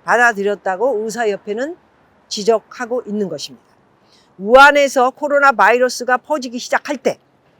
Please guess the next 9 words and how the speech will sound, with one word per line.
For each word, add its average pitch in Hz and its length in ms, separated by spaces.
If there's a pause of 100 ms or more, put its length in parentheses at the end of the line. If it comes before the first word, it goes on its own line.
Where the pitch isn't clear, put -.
(280)
대만은 269 540 (480)
우한의 294 420
바이러스 269 440
전문가를 277 760
파견해 254 460 (320)
조사를 247 520
했고 202 460 (300)
사스 277 500
때 349 260